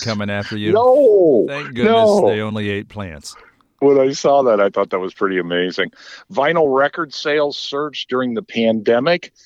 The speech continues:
Speaker 2: And here's something interesting, and I thought of you instantly, Adam. Believe it or not, cassettes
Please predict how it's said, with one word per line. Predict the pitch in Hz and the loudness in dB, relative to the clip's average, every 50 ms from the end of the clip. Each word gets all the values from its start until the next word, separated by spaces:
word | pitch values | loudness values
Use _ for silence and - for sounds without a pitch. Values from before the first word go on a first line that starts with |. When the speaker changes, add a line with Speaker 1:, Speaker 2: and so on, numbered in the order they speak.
| _ _ _ _ - | _ _ _ _ -4
Speaker 2:
And | 143 139 131 | -2 -2 0
here's | 139 208 247 233 - | 0 -2 -2 -2 -2
something | - 180 139 120 135 123 110 | -2 -2 -2 0 0 2 2
interesting, | 110 104 101 - - - 139 131 131 | 2 0 0 -4 -4 -2 -2 0 0
and | 127 123 | 0 0
I | 123 | 0
thought | - - 151 143 143 | 0 0 0 0 0
of | 127 117 | -2 -4
you | 127 135 135 131 123 | -2 0 0 2 2
instantly, | 117 117 117 - - - - 101 95 92 92 | 0 0 -2 -4 -4 -4 -2 0 2 2 2
Adam. | 92 90 98 98 95 | 2 2 0 -2 -4
Believe | - 107 110 123 139 135 | -2 0 2 2 2 2
it | 131 | 2
or | 123 113 | 0 2
not, | 117 120 117 104 - | 2 2 0 0 -2
cassettes | - - - - - - - - 151 151 156 - - - - - | -6 -8 -6 -6 -6 -4 -2 0 2 2 0 -2 -4 -8 -8 -8